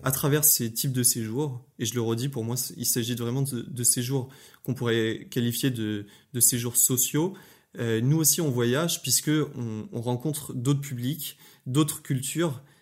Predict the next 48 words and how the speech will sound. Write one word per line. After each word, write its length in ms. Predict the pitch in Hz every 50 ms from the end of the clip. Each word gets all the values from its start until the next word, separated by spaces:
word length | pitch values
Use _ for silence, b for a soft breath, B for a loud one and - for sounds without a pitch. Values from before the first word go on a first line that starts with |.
| b b _
et, 640 | - - 113 110 110 107 107 107 107 104 104 - -
et 60 | 120 113
clair-, 360 | - - 123 117 117 113 -
clairement, 320 | - - 143 135 147 165
il 60 | 165
y 40 | 131
a 20 | 113
quelque 320 | - 127 117 113 - 131
chose 180 | - 151 147 131
de 80 | 123
très 300 | 113 - - - 139 131
riche 360 | 127 139 147 147 - - -
qui, 300 | - - - - - -
qui 180 | - - 139 127 123
se 100 | 120 120
joue 100 | 139 147
là-dedans. 460 | 143 127 117 113 113 120 135 175 - B B B B B B B B B B _ -
Euh, 300 | 113 113 104 104 104 101
après, 300 | 110 - - 147 156 151
nous, 160 | 139 139 147
on 20 |
n'a 120 | 143 120 110
pas 120 | - 143
du 120 | 139 135
tout 120 | 139 - 165
la 120 | 143 120
prétention 540 | - - - 135 123 - 135 127 - - 160
d'être 180 | 147 127 120 117
des 240 | 120 113 110 -
experts 360 | 131 131 - - - 147 139 127
des 100 | 120 113
séjours 320 | - - 123 120 127 120
avec 180 | 117 113 - -
les 80 | 120
familles. 440 | 117 - 120 113 127 151 175 160 127 B B B B B B B B _
Euh, 440 | 120 110 107 107 104 104 107 110 117 123
on 120 | 110 113 113
en 100 | 117 117
a 80 | 117 117
vécu 380 | 113 120 113 - - 131 120 - - _
trois, 540 | - - - - 143 139 143 143 143 143 - - - -
euh, 380 | 110 107 104 104 104 104 104 - -
en 160 | - 113 113
deux 180 | 113 113 120 123
mille 200 | 127 123 123 120
vingt 200 | 120 113 113 -
et 60 | 113
un. 300 | 110 120 139 160 170 170